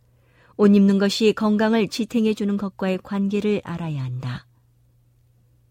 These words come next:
이 마지막 때를 위한 진리를 믿는 모든 자는 이 문제에 있어서 해야 할 일이 있다.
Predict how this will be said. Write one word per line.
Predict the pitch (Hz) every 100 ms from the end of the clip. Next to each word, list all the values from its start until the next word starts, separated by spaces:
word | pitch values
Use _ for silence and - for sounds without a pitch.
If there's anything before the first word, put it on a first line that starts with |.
| _ _ _ -
이 | 220 226
마지막 | 208 214 226 226
때를 | - 226 226
위한 | 220 226
진리를 | 202 226 220 220 214
믿는 | 196 208 214 196
모든 | 185 180 170
자는 | 156 147 143 143 139 - _ _ _ _ _ -
이 | 190
문제에 | 180 180 175 180
있어서 | 185 185 180 202 190
해야 | - 226 190
할 | 196 196 185
일이 | 165 156 139
있다. | 160 139 131 -